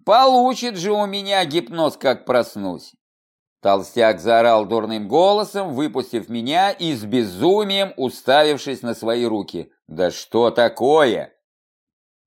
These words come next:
Он должен был целиком в камень обратиться, а его всего лишь частично парализовало. Вдруг проснувшаяся под ребром боль выбила из колеи.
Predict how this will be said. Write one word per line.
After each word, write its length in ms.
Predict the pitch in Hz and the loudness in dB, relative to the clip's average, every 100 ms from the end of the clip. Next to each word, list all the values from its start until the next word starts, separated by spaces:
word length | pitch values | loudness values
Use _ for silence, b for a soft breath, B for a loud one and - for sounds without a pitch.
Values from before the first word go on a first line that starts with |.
| _ | _
Он 320 | - 151 165 147 | 0 2 2 2
должен 600 | 208 247 202 175 175 165 | 4 4 2 -4 -6 -2
был 300 | 208 233 196 | 0 0 -2
целиком 600 | 170 165 143 185 202 151 | -4 -4 -2 0 0 -2
в 100 | - | -4
камень 480 | 180 220 254 214 | 0 0 -2 -2
обратиться, 800 | 165 131 127 - 107 87 - 85 _ b b | -2 0 -2 -4 -10 -10 -12 -16 _ b b
а 200 | 110 147 | 2 2
его 300 | 180 190 190 | 2 0 0
всего 440 | 147 165 151 180 | -2 -4 -2 0
лишь 220 | 233 220 208 | -2 -4 -8
частично 800 | - 156 - 143 180 - 185 175 | -12 -14 -10 -10 -10 -12 -12 -4
парализовало. 880 | 143 143 143 131 123 92 78 73 _ _ _ _ _ _ _ - | 0 0 0 -2 -2 -2 -4 -8 _ _ _ _ _ _ _ -12
Вдруг 500 | 101 147 247 285 - | -4 0 2 0 0
проснувшаяся 960 | 190 190 185 220 247 - 190 170 160 156 | 2 2 0 -4 -4 -2 -2 -2 -4 -4
под 200 | 165 147 | -2 -2
ребром 500 | 160 170 170 147 117 | -4 0 2 0 0
боль 300 | 156 220 208 | 2 2 -2
выбила 420 | 139 156 160 156 | -2 -2 -2 -4
из 180 | 151 - | -8 -8
колеи. 540 | 123 107 85 82 85 | -6 -4 -4 -8 -14